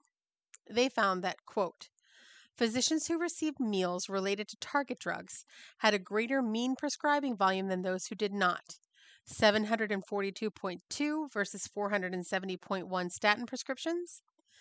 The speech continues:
four hundred and ten versus two hundred and ninety-nine point eight beta blocker prescriptions, five hundred and sixty-two point seven versus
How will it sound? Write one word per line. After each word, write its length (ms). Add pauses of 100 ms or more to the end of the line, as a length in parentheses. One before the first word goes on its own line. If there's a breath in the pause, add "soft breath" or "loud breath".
(340 loud breath)
four 200
hundred 260
and 160
ten 340
versus 300
two 220
hundred 240
and 100
ninety-nine 800
point 280
eight 220
beta 220
blocker 320
prescriptions, 720 (760 loud breath)
five 240
hundred 240
and 120
sixty-two 480
point 300
seven 420
versus 320